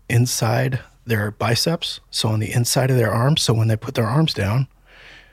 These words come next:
you can't see anything. I've seen the same thing around calves. We're really good at patting down midsections and pockets, jeans pockets, and then we go down your legs, and a lot of times we'll miss right behind your knees,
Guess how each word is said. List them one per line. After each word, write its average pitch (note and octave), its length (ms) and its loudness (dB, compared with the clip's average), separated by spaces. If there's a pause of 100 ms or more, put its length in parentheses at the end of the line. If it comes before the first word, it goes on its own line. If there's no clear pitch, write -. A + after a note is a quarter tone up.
(180)
you A#2+ 100 0
can't A2+ 300 0
see B2+ 240 2
anything. G#2 400 0
I've G2+ 140 -2
seen B2+ 180 2
the G2+ 80 2
same A#2 300 2
thing A#2 200 0
around G2+ 340 0
calves. - 540 -2 (520)
We're B2+ 180 2
really A#2+ 260 4
good A#2+ 140 4
at - 140 0
patting A#2 340 2
down A2 320 2
midsections C#3 840 0 (180)
and F#2+ 360 0
pockets, B2 480 0
jeans B2+ 340 2
pockets, - 520 0 (280)
and A#2 100 2
then A#2 80 6
we A2+ 80 4
go B2 160 4
down A#2 220 4
your G#2+ 100 2
legs, A#2 500 -2 (380)
and G2+ 480 0 (260)
a - 60 0
lot A#2 220 2
of B2+ 80 0
times G#2 420 0
we'll A2 140 2
miss A2 420 2
right A2+ 180 0
behind G#2 460 2
your F#2+ 120 -2
knees, F#2+ 460 -2